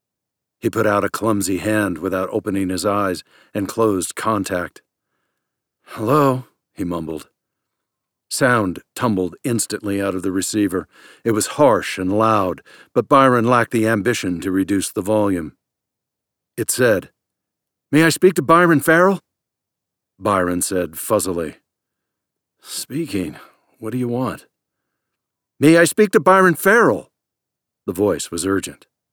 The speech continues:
Byron's eyes opened on the thick darkness. He became conscious of the dry unpleasantness of his tongue and the faint odor that remained in the room. He said, "Speaking. Who is this?"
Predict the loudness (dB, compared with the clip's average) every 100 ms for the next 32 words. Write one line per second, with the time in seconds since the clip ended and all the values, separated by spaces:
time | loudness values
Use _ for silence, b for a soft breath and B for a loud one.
0 | _ _ _ _ _ 2 2 2 2 2
1 | 2 -2 -4 -4 -2 -8 -10 -12 -12 -10
2 | -6 -8 -8 _ -6 -6 -8 -12 -14 -18
3 | _ _ _ _ _ _ _ _ 0 2
4 | 2 2 2 2 2 0 -4 -4 -6 -6
5 | -4 0 2 2 0 -2 -4 -2 -2 -2
6 | -6 -8 -8 -6 -8 -8 -6 -4 -4 -6
7 | b b -6 -4 -2 -2 -4 -4 -2 0
8 | 0 -2 -6 -8 -6 -4 -2 -2 -6 -6
9 | -4 -2 -4 -8 _ _ _ _ _ _
10 | _ _ _ _ -6 -4 0 0 -2 -8
11 | _ _ _ _ _ -10 -10 0 2 2
12 | 2 0 -2 -10 -16 -6 -4 0 -2 -2
13 | -6 -6 -10 -14